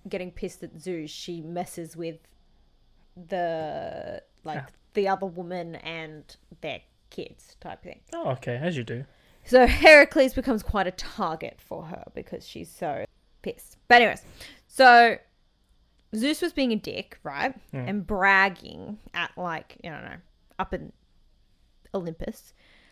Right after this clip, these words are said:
Speaker 1: that his heir that was born, being born that day would become king, right? So he's like, "Yeah, my son,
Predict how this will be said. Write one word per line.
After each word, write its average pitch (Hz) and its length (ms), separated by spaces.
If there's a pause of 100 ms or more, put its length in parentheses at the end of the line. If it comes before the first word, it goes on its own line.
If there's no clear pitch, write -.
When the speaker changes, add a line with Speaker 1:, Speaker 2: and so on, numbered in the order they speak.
(200)
Speaker 1:
that 202 380 (160)
his 247 460 (160)
heir 185 360 (680)
that 214 100
was 214 140
born, 185 400 (100)
being 302 340
born 180 560
that 190 360
day - 540
would 208 200
become 180 640
king, - 280 (540)
right? - 220 (800)
So 202 80
he's 190 180
like, 170 180
"Yeah, 180 100
my 190 340
son, 214 640